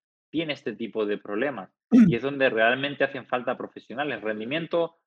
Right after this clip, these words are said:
no hacen falta muchos. Y al rendimiento van a llegar cuatro. Y yo siempre digo, el rendimiento no es por darle mérito, pero es sencillo, porque tienes todo bajo tu manga. O sea, tienes gente que es la élite, tiene gente que está hipermotivada, tiene gente que tiene todos los recursos, todos los medios y que se dedica a eso.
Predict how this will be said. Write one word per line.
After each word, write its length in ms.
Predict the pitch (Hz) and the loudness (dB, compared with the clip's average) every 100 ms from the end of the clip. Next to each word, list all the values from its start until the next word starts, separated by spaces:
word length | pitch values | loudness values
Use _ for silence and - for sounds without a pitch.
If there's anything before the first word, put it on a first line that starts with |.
| - | -6
no 80 | 143 | -4
hacen 220 | 143 120 | -4 -2
falta 280 | 123 107 104 | -2 -2 -4
muchos. 400 | 131 147 104 101 | -4 -6 -8 -2
Y 60 | |
al 100 | 101 | -2
rendimiento 420 | 101 104 107 127 139 | -2 -6 -6 -2 0
van 160 | 131 | 0
a 40 | 123 | 2
llegar 280 | 117 117 - | 2 0 2
cuatro. 320 | 127 139 143 | 0 0 -2
Y 80 | 117 | -4
yo 60 | |
siempre 280 | 127 120 120 | -8 -10 -8
digo, 180 | 123 123 | -4 -4
el 80 | 107 | -4
rendimiento 600 | 110 _ 117 _ 135 - _ _ - | -8 _ -20 _ -8 -8 _ _ -10
no 100 | 120 | -8
es 40 | |
por 160 | - 104 | -6 -2
darle 220 | 123 117 | -2 0
mérito, 400 | 139 139 131 120 | -4 -4 -2 -2
pero 140 | 131 | -2
es 80 | 139 | -2
sencillo, 500 | - 147 - 170 110 | -4 -6 -2 0 -2
porque 200 | 107 107 | -2 -4
tienes 240 | 113 147 - | -4 -6 -2
todo 160 | 160 - _ | -2 -2 _
bajo 140 | - | -8
tu 80 | 143 | -4
manga. 260 | 127 113 95 | -6 -6 -12
O 520 | - _ _ _ _ | -16 _ _ _ _
sea, 160 | 117 110 | -4 -2
tienes 240 | 131 131 | -4 -6
gente 600 | - 139 135 143 143 - _ _ _ 104 | -6 -6 2 2 2 -4 _ _ _ -12
que 140 | - 120 | -4 -4
es 80 | |
la 220 | 123 135 165 | 2 2 2
élite, 380 | 160 156 160 | 0 -4 -4
tiene 200 | 147 127 123 | -4 -12 -14
gente 260 | 131 120 | -12 -12
que 60 | 110 | -10
está 140 | - | -8
hipermotivada, 800 | 117 123 127 131 135 143 139 135 | -6 -6 -6 -6 -2 -2 -2 -6
tiene 200 | 127 123 | -10 -12
gente 280 | - 123 113 | -12 -10 -6
que 100 | 107 | -6
tiene 200 | 120 107 | -6 -4
todos 160 | 117 | -2
los 100 | 120 | 0
recursos, 440 | 123 117 143 139 135 | -2 -6 -6 -8 -8
todos 160 | 131 131 | -2 -2
los 120 | 123 | -2
medios 240 | 127 127 | -4 -4
y 100 | 123 | -6
que 80 | 110 | -8
se 120 | - | -4
dedica 280 | 107 104 101 | -4 -2 -2
a 60 | 107 | -2
eso. 220 | 107 - | -4 -14